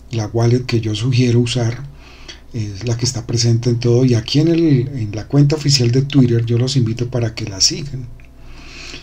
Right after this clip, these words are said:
Aquí nos muestra cómo, eh, eh, ellos hacen la,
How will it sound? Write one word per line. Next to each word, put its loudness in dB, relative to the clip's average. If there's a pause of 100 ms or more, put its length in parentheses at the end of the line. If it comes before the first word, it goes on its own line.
(360)
Aquí -2
nos 6
muestra 6
cómo, 6 (280)
eh, -4 (1120)
eh, -10
ellos 4
hacen 8
la, 2